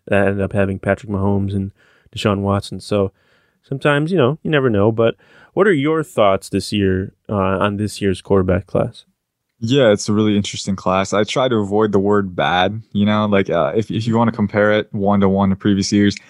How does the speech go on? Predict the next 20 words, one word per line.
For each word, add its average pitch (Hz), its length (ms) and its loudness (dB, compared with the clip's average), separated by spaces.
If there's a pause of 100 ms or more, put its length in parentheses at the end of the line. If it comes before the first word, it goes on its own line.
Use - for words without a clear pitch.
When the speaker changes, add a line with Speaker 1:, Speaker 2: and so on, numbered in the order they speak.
(220)
Speaker 2:
it's - 200 -4
not 117 260 0
great. 107 340 0 (100)
You 101 180 0
know, 101 100 2
it's 101 120 -4
definitely 107 380 0
a 98 80 0
lot 98 340 0 (200)
less 107 340 -2
inspiring 101 720 0
than 104 100 -4
previous 104 400 -2
years. 104 280 0
There's 95 160 -2
a 98 40 0
lot 95 160 2
more 101 180 0
uncertainty 98 640 -2
involved 104 440 2